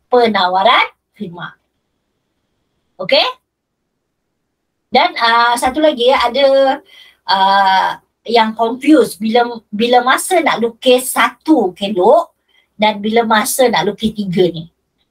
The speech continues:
Okey. So, ah, dia macam ni. Kalau dalam kertas dua, biasanya dia minta kamu lukis, lukis pembentukan.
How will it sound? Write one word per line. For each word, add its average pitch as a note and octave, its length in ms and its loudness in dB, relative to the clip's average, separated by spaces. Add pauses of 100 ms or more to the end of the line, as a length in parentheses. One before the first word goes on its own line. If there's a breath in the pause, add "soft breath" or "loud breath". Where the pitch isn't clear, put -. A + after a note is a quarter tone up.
(160)
Okey. G3+ 380 -2 (260)
So, B3 220 2 (320)
ah, F#3+ 580 2 (560)
dia D4 160 2
macam D4+ 240 -2
ni. A3+ 80 -8
Kalau C4+ 320 4
dalam F4+ 320 0
kertas C4 320 -4
dua, G#3+ 320 -2
biasanya B3 480 -4
dia A#3 240 0
minta A3+ 320 -2
kamu G#3+ 400 -4
lukis, A#3+ 640 0 (400 soft breath)
lukis D4+ 800 -2
pembentukan. C#4 1300 0